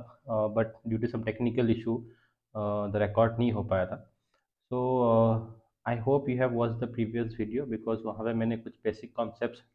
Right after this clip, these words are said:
डिस्कस किए थे and कुछ बेसिक फॉर्मूलाज भी डिस्कस किए थे। तो आज हमारा क्लास टू है, राइट? Uh, तो चलो, uh, without waiting,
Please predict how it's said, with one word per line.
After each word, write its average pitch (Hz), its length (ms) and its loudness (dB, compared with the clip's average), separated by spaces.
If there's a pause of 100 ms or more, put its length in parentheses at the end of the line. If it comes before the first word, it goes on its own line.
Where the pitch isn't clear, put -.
डिस्कस - 420 -6
किए 117 120 0
थे 131 120 -6
and - 840 -8
कुछ 107 220 -4
बेसिक 113 320 0
फॉर्मूलाज 113 400 6
भी 117 60 2
डिस्कस 110 420 -2
किए 120 100 -2
थे। 143 140 -8
तो - 960 -10 (160)
आज 139 200 6
हमारा 120 280 6
क्लास 120 460 8
टू 131 120 6
है, 120 140 2
राइट? - 840 -6 (280)
Uh, 107 640 4
तो 117 60 -4
चलो, 131 320 2 (300)
uh, 107 160 4
without 113 340 4
waiting, 120 320 2